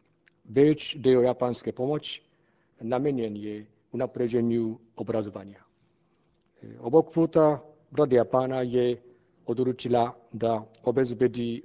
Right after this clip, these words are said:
pomoć za četiri škole, tri u Kraljevu i jednu u Turiji i Vojvodinu. Ja sam siguran da će ovi projekti doprineti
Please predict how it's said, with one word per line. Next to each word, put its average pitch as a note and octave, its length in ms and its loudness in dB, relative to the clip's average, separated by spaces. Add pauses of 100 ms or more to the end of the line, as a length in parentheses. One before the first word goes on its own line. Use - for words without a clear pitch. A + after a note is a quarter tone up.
pomoć A#2 600 -6
za G#2+ 240 -8
četiri B2+ 580 -8
škole, A2 440 -14 (1080)
tri D3 280 -2 (140)
u G#2+ 400 -2 (180)
Kraljevu A#2 680 -2
i G#2 140 -10
jednu B2+ 540 -2
u G#2+ 280 -6 (180)
Turiji G#2+ 360 -4 (360)
i A2 100 -10
Vojvodinu. G#2 480 -6 (760)
Ja C3 200 4
sam F3+ 220 0
siguran B2+ 520 0 (460)
da A#2+ 120 -8
će E3+ 320 0
ovi C#3+ 180 0
projekti B2+ 720 -2 (160)
doprineti A#2 840 -4